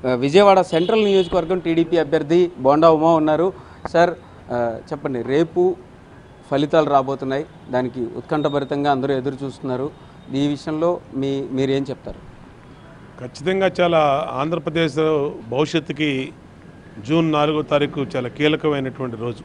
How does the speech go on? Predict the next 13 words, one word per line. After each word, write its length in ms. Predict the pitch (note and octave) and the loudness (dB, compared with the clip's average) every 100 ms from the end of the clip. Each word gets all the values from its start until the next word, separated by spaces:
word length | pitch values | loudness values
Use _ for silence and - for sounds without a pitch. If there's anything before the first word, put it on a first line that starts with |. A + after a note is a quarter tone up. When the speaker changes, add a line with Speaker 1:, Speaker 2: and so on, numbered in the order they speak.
| - | -18
Speaker 2:
ఎందుకంటే 540 | C3 C3 D3 D#3 C3 - - - - - - | -12 -6 -2 0 0 -4 -12 -20 -20 -20 -8
మే 160 | C3 E3 | 2 2
పదమూడో 420 | E3 D#3 E3+ D#3+ | 4 0 2 -2
తారీఖు 640 | D#3 D#3 D3+ C3+ D3+ C#3 C#3+ - - D3 | 0 0 -2 -2 -2 -2 -4 -12 -12 -6
ప్రజల 280 | D3 E3+ | -2 0
తీర్పు 600 | D#3+ D#3 D3 C#3+ D#3 B2 B2+ - - - - - - - - | 0 0 -2 0 -2 -2 -4 -16 -20 -20 -20 -20 -20 -20 -6
ఈవీఎం 460 | C#3 D#3 E3+ D#3 D3 | 0 4 4 4 0
బాక్సుల్లో 440 | C#3+ - D3 C#3+ | -4 -4 -4 -2
ఉంది. 300 | C3 B2+ D#3 B3 - - - - - - | 0 -2 -4 -8 -18 -20 -20 -20 -20 -6
రేపు 200 | C#3+ C3 | -6 -4
నాలుగో 340 | C#3 C#3+ D#3 D#3 | 0 0 0 2
తారీఖు 360 | D#3 D3+ C3+ | 2 2 -2
నాడు 400 | D3 D3 C#3+ C#3+ | -4 0 -2 -4